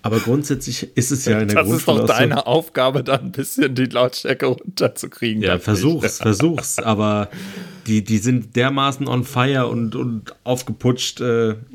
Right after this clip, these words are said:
Speaker 1: keine
Speaker 2: Ja,
Speaker 1: Chance.
Speaker 2: gut, das stimmt.
Speaker 1: Äh, hatte ich jetzt letztens, oder le-, le-, vor, weiß nicht wann, aber die, die Situation und Kinder haben ja dann, ähm, gerade in der Grundschule nicht so eine gute Selbstregulation, was so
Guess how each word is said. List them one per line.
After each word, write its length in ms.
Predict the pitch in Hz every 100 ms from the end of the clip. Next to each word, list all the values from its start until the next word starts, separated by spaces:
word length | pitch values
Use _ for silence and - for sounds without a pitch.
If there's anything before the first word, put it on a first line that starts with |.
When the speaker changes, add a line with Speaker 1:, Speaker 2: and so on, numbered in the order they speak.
| -
Speaker 1:
keine 280 | - 107 113
Speaker 2:
Ja, 100 | 104
Speaker 1:
Chance. 300 | 95 90 95
Speaker 2:
gut, 80 | 87
das 80 |
stimmt. 420 | - 85 82 - 247
Speaker 1:
Äh, 320 | 107 104 - - - - - - - _ _ _ _ _ _ _ -
hatte 140 | 107
ich 100 | 110
jetzt 180 | 107 101
letztens, 480 | 107 - - 127 104
oder 280 | 101 98 98
le-, 140 | -
le-, 200 | - -
vor, 260 | - - 101 -
weiß 180 | 104 92
nicht 100 | 92
wann, 200 | 98 110
aber 240 | 101 98 98
die, 240 | 101 101
die 80 | 95
Situation 600 | 95 101 98 - 110 120
und 220 | 113 98 -
Kinder 280 | 113 107
haben 140 | 101 110
ja 80 | 101
dann, 260 | 98 98 95
ähm, 320 | 92 90 90
gerade 280 | - 95 98
in 80 | 95
der 80 | 90
Grundschule 420 | 101 113 - 101
nicht 140 | 101
so 100 | 110
eine 240 | 101 98 90
gute 400 | - 104 104 92
Selbstregulation, 1300 | 92 107 110 - 110 104 101 98 - 101 98 90
was 180 | 90 -
so 300 | 95 90